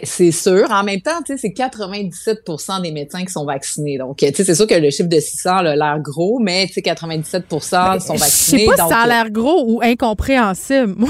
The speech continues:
Speaker 2: moi, ça me rentre pas dans la tête, tu es médecin, tu sais, puis que t'aies accès à ce niveau d'éducation-là, que tu constates les ravages de la covid dans ton quotidien, puis que tu te refuses encore à la vaccination. C'est, c'est, c'est encore pire que les infirmières dans ma tête, on dirait. Je sais pas
Speaker 1: Ah.
Speaker 2: pourquoi. C'est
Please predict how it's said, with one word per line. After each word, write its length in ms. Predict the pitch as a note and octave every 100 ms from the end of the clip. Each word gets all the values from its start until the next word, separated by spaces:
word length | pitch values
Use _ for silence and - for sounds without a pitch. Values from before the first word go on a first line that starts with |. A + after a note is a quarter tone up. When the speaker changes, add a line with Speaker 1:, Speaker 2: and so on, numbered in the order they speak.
| D#4+
Speaker 2:
moi, 140 | E4+
ça 180 | G#4+ A#3+
me 60 | G3+
rentre 240 | G#3+ G3+
pas 120 | C4+
dans 160 | C#4+ G#3+
la 60 | F#3+
tête, 320 | G#3 B3 C4+ _ -
tu 100 | G#3+
es 60 |
médecin, 560 | G3+ G3+ - - A#3 B3+
tu 120 | A#3
sais, 80 | A#3+
puis 140 | -
que 160 | - F#3+
t'aies 180 | G#3 F#3+
accès 280 | G3 -
à 40 | A3+
ce 100 | G#3+
niveau 460 | F#3+ F#3+ F#3 A#3
d'éducation-là, 1040 | G#3 G3+ - G#3 G3 A3+ G3 G3 G3+ A3+ A#3+ - - -
que 80 |
tu 140 | G3+ -
constates 680 | - A#3 G3+ - A#3+ A#3 B3+ -
les 160 | G3+
ravages 320 | G3+ G3+ A3
de 40 | G#3
la 100 | G3+
covid 240 | G3+ A3
dans 140 | G#3+ G3
ton 140 | G3+
quotidien, 500 | G#3 G3 - A3 B3
puis 120 | -
que 100 | -
tu 80 | -
te 120 | F#3
refuses 300 | G3 - A#3
encore 340 | G#3+ F3 G3+ G3+
à 60 |
la 100 | F3+
vaccination. 840 | F3 F3 - F#3+ F3 D#3 G#3+ G#3 F#3
C'est, 200 | - E3
c'est, 320 | - F3 F3 - -
c'est 140 | - -
encore 320 | G#3 A3+ G3+
pire 240 | C#4 - -
que 80 |
les 200 | G3 F#3
infirmières 480 | G3+ F#3+ F#3 G3 G#3+
dans 120 | G3
ma 120 | F3+ E3
tête, 240 | G3+ G3+
on 80 | E3+
dirait. 300 | D#3+ F3 G3+
Je 60 | -
sais 60 |
pas 120 | G#3
Speaker 1:
Ah. 40 | F#3
Speaker 2:
pourquoi. 200 | -
C'est 80 | B3+